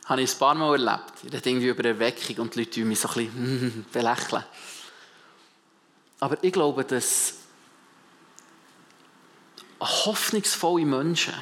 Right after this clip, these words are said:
sind träumende Menschen. Der Evan Roberts war ein Mann,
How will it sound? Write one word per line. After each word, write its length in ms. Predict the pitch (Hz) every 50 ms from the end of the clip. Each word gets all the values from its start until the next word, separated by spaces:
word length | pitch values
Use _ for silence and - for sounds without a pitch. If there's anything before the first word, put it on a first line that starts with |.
| - - - - - - _ _ _ _ _ - - _ - _ _ - - _ -
sind 260 | - - - - - - -
träumende 600 | - - 131 135 135 143 160 160 156 151 151 147 135
Menschen. 500 | 131 127 101 101 - - - - - - - - - - - - - - - - - - - - - - - - - - - - - - - - - - - - - - - - - - - - - - - - - - - -
Der 180 | - 131 127 -
Evan 220 | 143 151 165 156
Roberts 580 | 143 135 143 147 139 120 104 - - - - - - - - _ - - - - - _ _ _ _ _ _ - - - - -
war 80 | - 117
ein 20 |
Mann, 220 | 113 117 127 139